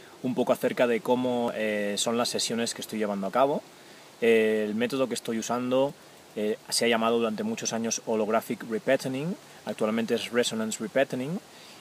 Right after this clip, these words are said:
y lo que hace el método es integrar un montón de técnicas, pues ya sea como por ejemplo la programación neurolingüística, también, eh, conocimientos milenarios como es la medicina tradicional china, eh, los puntos de acupuntura,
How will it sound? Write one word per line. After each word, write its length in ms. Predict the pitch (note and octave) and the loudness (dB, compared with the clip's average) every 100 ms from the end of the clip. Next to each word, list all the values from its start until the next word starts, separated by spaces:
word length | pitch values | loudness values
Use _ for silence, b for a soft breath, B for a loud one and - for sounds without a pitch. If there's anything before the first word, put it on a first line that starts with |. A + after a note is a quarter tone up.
| - | 0
y 80 | C3 | 4
lo 140 | C#3 | 6
que 200 | C3+ C3+ | 6 6
hace 220 | C#3 D#3+ | 6 6
el 220 | D3+ C#3 | 4 4
método 560 | C3+ D3 - C#3+ D3+ D3+ | 2 0 0 2 2 2
es 180 | B2+ - | 0 -2
integrar 460 | C#3 C3 B2 B2 C3 | -2 0 2 4 4
un 100 | C3 | 2
montón 360 | A2+ G#2 B2 | -2 -2 -2
de 240 | C3 A2+ G#2 | 2 2 2
técnicas, 640 | - D#3 D#3 A#2 C#3 - - | 0 0 0 0 0 0 -6
pues 160 | A2 | -4
ya 100 | G#2+ | -2
sea 160 | A2 B2+ | 0 -2
como 220 | A#2+ A2 | -2 -4
por 160 | F#2 G2+ | -2 -4
ejemplo 420 | - A#2 A#2 B2 | -2 -4 0 2
la 160 | A2+ G#2 | 2 2
programación 600 | A2 G2 G2 - A#2 A#2+ | 0 -2 -2 -4 -2 0
neurolingüística, 920 | A#2 G#2 G2+ G2+ D3 - A#2 A#2+ - B B B B | 0 0 -2 -2 -2 -4 -2 -2 -4 B B B B
también, 600 | G#2+ G#2 A2 A#2+ B2+ B2 | -2 0 2 2 0 -4
eh, 220 | G#2+ G#2+ G#2 | -4 -4 -2
conocimientos 680 | A2 G#2 G#2 G#2+ A2 B2 | -4 -4 -4 -4 -2 -4
milenarios 600 | A#2 A2+ G2+ G#2+ A2+ A#2 | -4 -4 -2 0 2 0
como 240 | - G#2+ G#2+ | -2 -4 -2
es 140 | G#2+ | -2
la 80 | A2+ | -2
medicina 460 | G#2 G2 - A2 G#2+ | -2 -4 -4 -2 0
tradicional 580 | A2 G#2 - G#2 G2 | 0 -2 -4 -4 -4
china, 580 | - C3 C#3+ D3 D3+ D#3+ - B B B | -4 -2 -2 -2 -2 -4 -8 B B B
eh, 180 | G#2 G2+ | 0 0
los 140 | G2 | 0
puntos 320 | - A#2 A2+ G#2+ | -2 -2 0 0
de 40 | |
acupuntura, 920 | G#2+ F#2+ G2+ G2+ C3 C#3 C3 C3 C#3 | -2 -4 -4 -2 0 4 2 2 -2